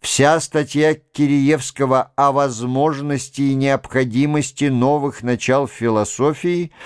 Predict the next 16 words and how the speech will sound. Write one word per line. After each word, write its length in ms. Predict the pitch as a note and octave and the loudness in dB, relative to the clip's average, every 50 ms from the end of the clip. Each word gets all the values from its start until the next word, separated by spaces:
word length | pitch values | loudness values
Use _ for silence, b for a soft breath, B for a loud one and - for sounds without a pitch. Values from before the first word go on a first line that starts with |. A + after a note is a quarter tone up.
| B B B B B | B B B B B
построена 840 | C#3 D3 D3+ - - - - D3+ E3+ G3 G3+ G3 F#3+ F#3 F3+ F3+ F3 | 2 2 2 2 0 -4 -2 0 2 2 2 2 0 -2 -2 -2 -2
на 340 | E3 E3+ G3 G3+ G3+ G#3 G#3 | 0 0 0 0 0 -2 -2
исследовании 1040 | - - - - D3+ D#3+ E3 E3+ F3+ F#3 F3+ D#3+ D#3+ F3 E3+ E3 D#3+ D#3+ D#3+ E3 | -4 -6 -6 -4 0 2 2 4 4 4 2 0 0 -2 0 0 -2 -2 -2 -2
соотношений 1300 | D3+ - - D#3+ D#3+ D#3+ D#3 - - D3+ D#3 D3 B2+ - D3 D3+ D3+ C#3 C3+ C3+ C3 C3 B2 - - - | -2 -2 0 2 2 2 0 -2 -4 -4 -2 -2 -2 -2 -2 -2 0 0 0 2 2 2 0 -2 -4 -6
вера 840 | G2+ G2 F2+ F#2 G#2+ B2+ C#3+ D#3+ F3 F3+ F3+ F#3 G3 F#3+ F#3+ F3 - _ _ _ _ _ _ _ _ _ _ _ _ _ _ - | -8 -6 -2 2 2 4 4 4 4 4 2 2 0 -2 -2 -2 -6 _ _ _ _ _ _ _ _ _ _ _ _ _ _ 2
и 100 | D#3+ D#3+ | 2 4
разум. 800 | D#3 B2+ B2+ B2+ B2+ A#2 A2+ G#2 G2 A2+ A2+ A2 G#2+ G2+ G2 _ _ _ _ _ _ _ _ _ _ _ _ _ _ _ _ _ _ _ _ _ - | 4 4 4 2 2 2 0 -2 -4 -4 -4 -4 -6 -8 -10 _ _ _ _ _ _ _ _ _ _ _ _ _ _ _ _ _ _ _ _ _ 0
Она 580 | B2+ C#3 D3+ D#3 D#3 E3+ F#3 G3+ G#3 G3+ G3+ | 2 4 4 2 2 2 2 2 2 0 -2
имеет 400 | G3 F#3+ G3+ G3+ G#3 G3+ F#3+ D3 | -2 -2 -2 -2 -2 -2 -4 -6
в 60 | D3+ D3+ | -8 -8
виду 680 | D3+ D#3 F3+ F#3 E3 D#3 F#3 G#3 G#3 G3 E3+ - - _ | -4 0 0 0 2 2 2 2 2 0 -2 -6 -8 _
развить 760 | - C3 C3+ C#3+ D#3 E3 D3+ B2+ C#3 D3+ F3 G3 G3 - - - | -2 0 2 2 2 2 0 0 0 0 0 0 -2 -4 -8 -6
православное 1300 | - D#3+ D#3+ E3+ F3 E3 E3 E3 C#3+ - - - C#3+ C#3+ D#3+ E3+ G3 G#3 G#3 G3+ F#3+ G3 G3 G3 F#3+ F3 | -2 0 2 2 2 2 2 0 0 -4 -8 -6 -2 0 2 4 4 2 2 0 -4 -4 -4 -4 -4 -4
учение 840 | B2 C#3+ E3+ E3 - - - F3 F#3 F#3 F3 D#3+ D3+ C#3+ C3+ - - - | -2 -2 -2 -2 -2 -2 0 2 2 2 2 0 0 0 0 0 -2 -6
в 180 | - - - | -18 -16 -8
противовес 960 | - - C#3 C#3 C3+ C3+ - B2+ A#2+ B2 A#2 A2 C3+ E3+ F#3 - - - - | -2 0 2 2 0 0 0 2 2 2 2 2 2 0 0 0 -4 -8 -14